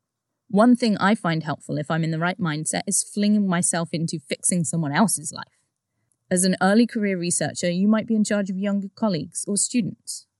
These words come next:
A good mental health check-in on them every now and then is a nice thing. You don't need to be patronizing about it. Perhaps just open a meeting with, "How are you doing?"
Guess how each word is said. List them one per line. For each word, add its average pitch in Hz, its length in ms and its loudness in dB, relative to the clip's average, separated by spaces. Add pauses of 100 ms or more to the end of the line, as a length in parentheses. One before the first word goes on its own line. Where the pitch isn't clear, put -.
(480)
A 190 80 4
good 196 300 0
mental 214 320 4
health 196 240 0
check-in 175 360 -2
on 151 140 -4
them 156 140 -4
every 156 200 -4
now 160 160 -2
and 156 80 -8
then 143 240 -10
is 170 120 -4
a 180 60 0
nice 160 340 -2
thing. - 240 -10 (560)
You 190 100 0
don't 220 160 4
need 226 140 4
to - 60 -8
be 202 100 -2
patronizing 156 760 -6
about 139 320 -6
it. 202 120 -2 (460)
Perhaps 208 380 2
just 190 260 -2
open 196 280 4
a 180 60 4
meeting 190 420 2
with, 180 260 -4 (180)
"How - 260 0
are 214 60 4
you 214 140 4
doing?" 220 460 -2